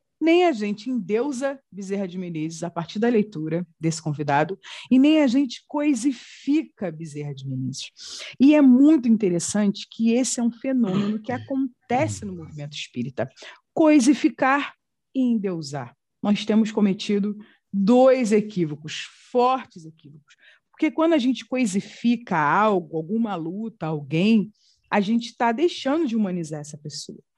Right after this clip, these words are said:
E aí a gente animaliza, a gente coisifica e a gente faz dela, faz dessa pauta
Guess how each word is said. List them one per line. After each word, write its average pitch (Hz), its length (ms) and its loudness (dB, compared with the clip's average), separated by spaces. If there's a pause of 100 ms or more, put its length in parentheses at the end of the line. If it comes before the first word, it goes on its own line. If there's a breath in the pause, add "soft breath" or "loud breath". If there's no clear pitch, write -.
(280 loud breath)
E 277 120 8
aí 277 240 6
a 277 60 6
gente 247 260 0
animaliza, 254 800 0
a - 20 -4
gente 226 240 -4
coisifica 247 680 -6
e 226 40 2
a 220 60 2
gente 233 260 0 (120)
faz 269 420 0
dela, 196 480 -4 (140)
faz 240 280 -8
dessa 208 300 -14
pauta 214 580 -4